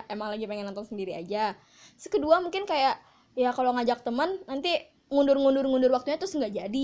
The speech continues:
wacana lagi, ya mending nggak mau. Terus ada lagi kadang misalnya kalau ngajak temen, ya temennya nggak bisa juga, jadi ya udah daripada diundur-undur dan nggak bisa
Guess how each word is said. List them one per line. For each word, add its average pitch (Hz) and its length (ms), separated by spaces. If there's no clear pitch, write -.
wacana 196 480
lagi, 247 240
ya 220 80
mending 240 240
nggak 196 160
mau. 214 480
Terus 349 320
ada 262 160
lagi 254 160
kadang 320 320
misalnya 330 240
kalau 320 160
ngajak 254 240
temen, 285 220
ya 226 160
temennya 233 320
nggak 233 160
bisa 220 160
juga, 208 240
jadi 214 280
ya - 40
udah 311 400
daripada 220 640
diundur-undur 226 560
dan 220 160
nggak 202 160
bisa 214 160